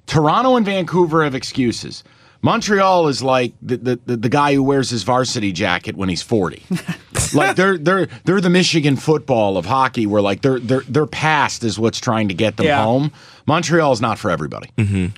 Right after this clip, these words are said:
Speaker 2: Well
Speaker 1: That, and I lo-, I love the city, but Montreal is not for everybody because of it's, you feel like you're in Europe. It's a totally different deal.
Speaker 3: Mm.
Speaker 2: Well, and one more note on Toronto. I know we had, I think it was a couple weeks ago, we had jokingly on the main show talked about,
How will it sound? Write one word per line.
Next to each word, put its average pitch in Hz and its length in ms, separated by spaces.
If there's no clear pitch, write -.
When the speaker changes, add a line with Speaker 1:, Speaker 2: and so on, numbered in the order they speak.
Speaker 2:
Well 196 160
Speaker 1:
That, 175 120
and 143 140
I 170 100
lo-, 165 140
I 160 140
love 156 280
the 120 80
city, - 380
but 139 140
Montreal 156 640
is 98 140
not 123 380
for 123 220
everybody 123 540
because 120 460
of 110 280
it's, - 340
you 156 280
feel 214 240
like 156 200
you're 143 140
in 104 60
Europe. 107 340
It's 202 180
a 175 80
totally 143 580
different 98 320
deal. 76 320
Speaker 3:
Mm. 104 220
Speaker 2:
Well, 202 140
and 190 140
one 202 140
more 196 140
note 185 140
on 165 100
Toronto. 185 400
I 160 140
know 170 120
we 160 200
had, - 320
I - 20
think 196 180
it 170 60
was 151 240
a - 20
couple 165 280
weeks 160 200
ago, 147 160
we 143 140
had 143 180
jokingly 160 640
on 151 160
the 143 120
main 185 320
show 143 280
talked 156 340
about, 147 360